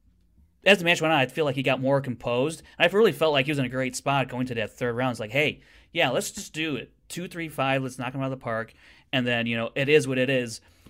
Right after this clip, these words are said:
But, you know, Dan Murrell being Dan Murrell does Dan Murrell things. He hits his two, hits his three, and ultimately hits that five, seven pounds. Boom, you're outta here, Jeff.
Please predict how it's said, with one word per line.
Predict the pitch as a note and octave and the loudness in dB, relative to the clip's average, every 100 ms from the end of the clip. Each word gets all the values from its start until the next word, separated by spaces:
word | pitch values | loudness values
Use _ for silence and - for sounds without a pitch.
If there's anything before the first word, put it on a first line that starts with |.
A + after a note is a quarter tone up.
| _ _ _ - | _ _ _ -2
But, | A#2+ A2+ B2 _ _ | 0 0 -2 _ _
you | C#3+ | -8
know, | A#2+ | -6
Dan | A#2+ B2+ B2+ | -4 0 2
Murrell | B2+ C3 C#3 | 2 0 0
being | C3 B2+ | 2 0
Dan | A2+ A#2+ B2+ | 0 -2 -2
Murrell | A#2 A2+ C#3 | -2 -4 -4
does | D3 A2+ C3 | -4 -2 -2
Dan | A2+ B2+ C3 | 0 2 2
Murrell | C3 C#3 D3 | 2 0 -2
things. | C#3+ G#2+ B2+ E3 - - _ | -4 -4 -4 -6 -12 -20 _
He | C3+ | -6
hits | B2 G#3 | -2 -2
his | C#3 | -4
two, | - C3 A#2+ A#2+ _ - | -4 -4 -4 -6 _ -12
hits | - | -10
his | C#3 | -8
three, | C3+ B2 A#2 | -6 -4 -2
and | |
ultimately | A2 C3+ C3 | -2 -2 -4
hits | B2+ | -6
that | - G#2+ | -6 -8
five, | - - A#2 A2+ A2 G#2+ | -4 0 2 2 0 -2
seven | - A#2+ B2 | -2 -2 -4
pounds. | A2+ A#2+ A#2+ A#2+ A#2 | -6 -6 -4 -6 -8
Boom, | - C3 C3 | -2 0 0
you're | A#2+ | 0
outta | A#2+ C3 B2+ | 0 0 -2
here, | B2 A#2+ | -6 -8
Jeff. | A2+ C3 C3+ C3 | -2 2 2 0